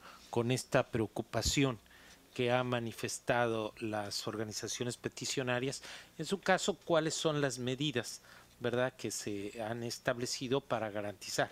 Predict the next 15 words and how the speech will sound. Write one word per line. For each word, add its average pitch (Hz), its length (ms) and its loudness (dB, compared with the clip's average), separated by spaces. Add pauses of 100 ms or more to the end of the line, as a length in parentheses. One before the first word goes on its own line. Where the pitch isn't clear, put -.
(420)
precisamente 110 1040 -6
el 95 460 -8
acceso - 580 -2 (400)
a, 98 520 -4 (440)
a 98 640 -2 (200)
medicinas, 104 680 2
alimentos 101 500 -6
básicos, 104 480 -2
los 101 140 -10
servicios 98 560 -8
hospitalarios 117 720 -4
por - 180 -8
parte - 380 -8 (340)
del 104 160 -2
Estado? - 440 -6